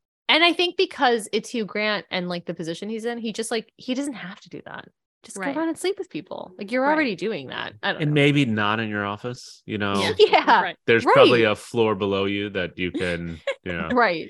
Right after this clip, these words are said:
Speaker 2: Doesn't have a
Speaker 1: Totally.
Speaker 2: see-through office.
Speaker 3: <laughs> Yeah.
Speaker 2: Uh, so now Bridget Jones is sad. She's at home and she's watching Fatal Attraction and
Speaker 1: Spoiler alert. Yikes.
Speaker 2: <laughs> Yeah.
Speaker 1: Bridget Jones's Diary. <laughs>
Speaker 2: Yeah. Upsetting.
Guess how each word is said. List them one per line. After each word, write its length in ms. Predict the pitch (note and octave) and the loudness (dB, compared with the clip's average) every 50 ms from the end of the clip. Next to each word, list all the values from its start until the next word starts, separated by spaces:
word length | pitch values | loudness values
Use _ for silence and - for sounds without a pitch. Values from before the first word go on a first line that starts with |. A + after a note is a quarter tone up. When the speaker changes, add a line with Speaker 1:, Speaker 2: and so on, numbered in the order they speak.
| - - - | -16 -8 -2
Speaker 2:
Doesn't 220 | A#3 A#3+ - A#3 | 0 0 0 0
have 100 | A3+ G#3 | 0 -2
a 20 | |
Speaker 1:
Totally. 140 | G3 F3+ E3+ E3+ | -2 -4 -2 -2
Speaker 2:
see-through 440 | G#3 F3+ G3 F#3+ - F#3 F3 F3 | -2 -2 -2 -4 -6 -6 -6 -4
office. 560 | E3+ D#3+ D#3+ E3+ - - F3+ F#3 G3 - - _ - - | -4 -6 -8 -8 -8 -8 -10 -10 -10 -12 -18 _ -20 -20
Speaker 3:
<laughs> 140 | - - - | -20 -18 -16
Yeah. 280 | D#3+ - F#2+ E2+ - - - _ _ _ _ _ _ _ _ | -10 -10 -8 -8 -10 -12 -18 _ _ _ _ _ _ _ _
Speaker 2:
Uh, 600 | F3 F3 E3+ E3 D#3 D3+ C3+ B2 A#2 A2+ - - - | -10 -10 -8 -8 -10 -10 -10 -12 -12 -12 -14 -14 -14
so 400 | - - - A3+ G#3 F#3+ F#3+ G3 | -14 -12 -8 -6 -4 -4 -4 -4
now 280 | F#3+ F3 E3+ F3 F3+ F#3+ | -4 -4 -4 -2 -4 -4
Bridget 380 | G3+ A3+ G#3+ G3 G3+ A3 G#3+ | -4 -6 -8 -8 -8 -10 -10
Jones 420 | - G#3+ G3+ G3 G3 G3+ G3+ G3+ A#3 | -6 -6 -6 -4 -6 -6 -8 -10 -10
is 140 | A3+ A3 - | -10 -8 -8
sad. 560 | - - F#3 E3 E3 E3 E3 E3 E3+ E3+ - | -8 -6 -4 -4 -4 -4 -4 -4 -6 -6 -8
She's 240 | - - F3+ F3 - | -12 -14 -12 -10 -10
at 120 | F3+ E3+ | -10 -10
home 520 | - - F#3 F3 F3 F3 F3 E3+ E3+ F3 | -8 -8 -8 -8 -8 -8 -8 -8 -8 -10
and 160 | E3+ E3 E3+ E3+ | -10 -10 -12 -12
she's 260 | - - F3 F3 - | -14 -16 -16 -16 -12
watching 360 | F3 D#3+ E3 - - F3+ F3 | -12 -12 -12 -12 -14 -16 -16
Fatal 320 | - - E3 D#3+ D#3 D#3+ | -12 -10 -10 -8 -8 -10
Attraction 840 | D#3+ E3 - - E3+ D#3+ E3 - - - E3+ D#3+ D#3+ D#3+ D#3+ D#3+ D#3 D3+ | -10 -10 -6 -4 -4 -4 -4 -8 -10 -12 -10 -10 -10 -10 -12 -12 -12 -12
and 220 | C#3 - F3+ G3 | -12 -14 -14 -14
Speaker 1:
Spoiler 500 | G#3 - - - F#3+ G#3 D#4 D#4 F3+ - - | -14 -14 -6 -2 0 2 2 2 0 -2 -4
alert. 380 | - - D3 D#3 F3 G#3 - | -4 -4 -2 -2 -2 -4 -6
Yikes. 640 | - F3 F#3 F3+ E3+ F3+ A3 B3+ - - E3 - - - | -10 -10 -10 -6 -2 -2 -2 -2 -2 -6 -8 -10 -12 -12
Speaker 2:
<laughs> 0 | |
Yeah. 60 | E3+ | -6
Speaker 1:
Bridget 260 | - E3 - - F3 E3+ | -6 -6 -4 -4 -6 -4
Jones's 340 | - F#3+ F3+ E3+ F3 F#3+ E3 | -4 -4 -4 -2 -4 -4 0
Diary. 440 | - G3 E3 G3 E3 G#3 F#3+ G#3 - | 0 0 0 0 -2 -4 -4 -4 0
<laughs> 120 | - D#4+ - - | 2 2 4 4
Speaker 2:
Yeah. 280 | F#4+ - - - G4+ A4 - A4 A#4 F#4 - _ - - - - - - - _ _ _ _ - | 4 4 4 2 2 2 2 0 -2 -2 -4 _ -20 -20 -20 -20 -20 -20 -20 _ _ _ _ -6
Upsetting. 300 | - - - C#3 D3+ | -4 -4 -4 -4 -6